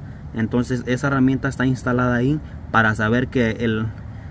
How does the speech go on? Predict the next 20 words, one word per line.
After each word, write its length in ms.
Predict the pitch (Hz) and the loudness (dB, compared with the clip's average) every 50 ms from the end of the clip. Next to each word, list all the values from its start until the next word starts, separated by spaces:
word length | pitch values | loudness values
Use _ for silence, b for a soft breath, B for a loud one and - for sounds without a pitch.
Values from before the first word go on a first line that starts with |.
| B - - | B -4 0
pistón 400 | - 117 107 - - 139 147 151 | 0 0 0 2 4 4 6 6
número 320 | 151 156 156 151 143 143 | 6 6 6 6 6 6
uno 300 | 143 151 156 160 160 156 | 6 6 6 4 4 2
está 200 | 143 113 - 123 | 0 2 2 0
en 40 | 127 | 0
su 120 | - 120 | 0 -2
puerto, 420 | 107 107 123 117 117 - 127 117 117 | -2 0 0 0 0 -2 -2 -2 -2
en 80 | 117 | -2
su 140 | 113 - 110 | -2 -4 -6
punto 280 | - - 127 120 - 120 | -2 0 0 2 4 4
muerto 320 | 113 113 117 117 - 120 | 4 4 4 2 0 -2
superior 400 | - 120 104 - 107 104 110 110 | -4 -4 -4 -2 0 0 2 0
exactamente. 800 | 107 - - - 107 101 - 104 104 104 110 117 117 - - - B B B B B B B - - - | 0 -2 -2 -2 -2 -2 -2 -2 -2 0 0 0 -2 -2 -6 -12 B B B B B B B -12 -6 -4
Y 60 | 110 | -2
entonces 420 | 104 98 120 123 123 143 135 - | 0 2 2 2 4 2 0 -2
ahora 400 | - 104 110 117 127 127 120 113 - - - - - - - - - - - - - B B B B B B B B B B B B B | -2 0 0 2 4 2 2 0 -2 -8 -12 -12 -12 -10 -10 -12 -12 -12 -12 -12 -12 B B B B B B B B B B B B B
yo 140 | - 110 120 | -2 2 4
ahorita 480 | 120 123 123 127 120 - 139 143 151 151 - - - - - - - - - | 4 6 4 2 2 0 -2 -2 -2 -4 -8 -12 -14 -14 -14 -14 -14 -12 -10
voy, 440 | - 113 113 113 113 113 120 127 127 | -8 -4 0 2 4 6 6 6 6
este, 540 | 131 127 113 - - - - 117 104 104 104 | 6 4 2 0 -4 -4 -2 0 0 0 -2